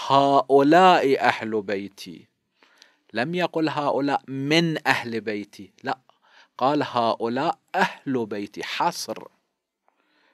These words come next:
"فأذهب عنهم الرجس وطهرهم تطهيرا". يعني أم سلمة الرسول يقول: "أنت على خير، بس أنت مو من أهل البيت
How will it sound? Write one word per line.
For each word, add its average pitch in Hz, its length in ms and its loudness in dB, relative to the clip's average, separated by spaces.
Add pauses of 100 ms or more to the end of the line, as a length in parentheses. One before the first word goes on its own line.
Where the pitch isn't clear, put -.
"فأذهب 117 560 -2
عنهم 113 420 -8
الرجس 139 460 -10 (600)
وطهرهم 127 840 -8 (540)
تطهيرا". 98 500 -14
يعني 95 180 -14
أم 110 260 -12
سلمة 143 580 -6
الرسول 120 420 -8
يقول: 151 260 -6
"أنت 131 260 -10
على 185 280 -2
خير، 240 320 -2
بس - 220 -12
أنت 135 180 -18
مو 185 120 -12
من 233 120 -12
أهل 113 160 -10
البيت 98 440 -12